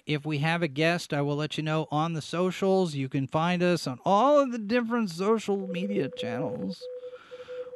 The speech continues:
Way too many for us to actually be re-, really using. There's a newsletter, there's a Discord,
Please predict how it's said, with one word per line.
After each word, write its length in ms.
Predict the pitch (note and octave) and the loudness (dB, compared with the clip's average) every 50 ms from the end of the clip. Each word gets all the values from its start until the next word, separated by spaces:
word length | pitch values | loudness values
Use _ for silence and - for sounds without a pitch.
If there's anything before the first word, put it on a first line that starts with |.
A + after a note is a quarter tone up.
| - | -2
Way 240 | B2 D3+ F#3 G3+ A3+ | 4 6 6 6 6
too 200 | - - A#3+ A#3 | 6 6 6 6
many 420 | G#3+ G#3 G#3 G3+ G3+ G3+ G3+ G3+ - - - - - - - - - - | 6 6 4 2 2 0 0 -2 -2 -4 -4 -4 -6 -6 -6 -6 -4 0
for 160 | - E3 E3 | 2 4 4
us 200 | D#3 D#3+ D#3+ - | 4 4 2 0
to 120 | - - - | 0 0 2
actually 420 | D#3 D#3+ D3+ - F3+ E3+ D#3+ D3+ | 2 2 2 2 2 2 4 2
be 180 | D3+ D#3 D3+ D3 | 2 0 0 0
re-, 400 | C#3 C#3 C#3+ D3 C#3+ C#3+ D3 - - | 0 0 0 0 0 -2 -2 -4 -4
really 440 | C3+ C#3 C#3+ D3 C#3+ C#3+ D3 C#3+ C#3 - - - - | -2 2 2 4 4 4 2 0 -2 -6 -6 -6 -4
using. 420 | C3 C#3 C3 B2 - - C3 B2+ | -2 -2 -2 -2 -2 -2 -4 -2
There's 200 | B2+ C3 C3+ B2+ | 0 0 2 2
a 40 | C#3+ | 2
newsletter, 640 | D3 D#3+ F3 G#3 G#3+ G3 E3+ F#3 G3 G3 G3 G3 G3 | 2 4 6 6 6 4 4 4 6 6 6 6 4
there's 220 | F3 D#3+ C#3 C3+ | 4 2 0 0
a 20 | C#3 | 0
Discord, 800 | D3 E3 G3 G3+ - - - G#3 G3+ G3 G3 F#3+ F#3+ F#3+ F3+ | 2 2 2 2 2 4 6 6 8 8 8 6 6 4 2